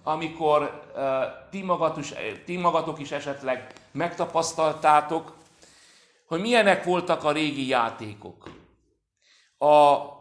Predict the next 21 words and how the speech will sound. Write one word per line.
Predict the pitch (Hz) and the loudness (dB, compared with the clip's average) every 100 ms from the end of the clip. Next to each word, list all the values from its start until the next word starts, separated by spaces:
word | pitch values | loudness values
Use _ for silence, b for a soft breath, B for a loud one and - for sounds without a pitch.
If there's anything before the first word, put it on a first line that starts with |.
| - | -6
a | 139 | -4
század | - 180 196 190 175 | 2 6 8 6 6
elején | 170 175 170 165 | 4 4 4 0
még | 147 139 | -4 -4
ugye | 165 156 151 143 - B B B B | -2 4 4 4 0 B B B B
a | 120 | -6
gyermek | 117 170 175 165 151 170 | 2 4 4 2 -4 -4
nagyon | 202 190 151 | -2 -2 -2
örvendett | 147 139 139 131 120 131 | 0 0 -2 -2 -6 -4
annak, | 151 160 165 165 | -4 2 2 2
hogy, | - - 127 131 127 123 | -4 -12 -6 -4 -4 -2
ö, | 123 120 113 - _ b b b b b | -2 -2 -6 -14 _ b b b b b
vett | 127 196 190 - - - _ _ | 2 2 2 -4 -18 -20 _ _
egy | 135 135 - | -4 -4 -6
biciklikereket, | 175 185 202 - 190 - 185 180 180 175 175 - - b b | -8 -6 -10 -8 -4 2 6 4 4 0 0 -2 -20 b b
és | b - | b 0
maga | 180 170 | 2 8
előtt, | 165 160 151 143 - - - | 8 8 4 -2 -6 -16 -6
maga | 160 165 | -2 4
előtt | 156 151 147 147 - | 4 4 0 -6 -4
tolta. | 165 143 123 123 107 - | 2 2 2 -4 -6 -8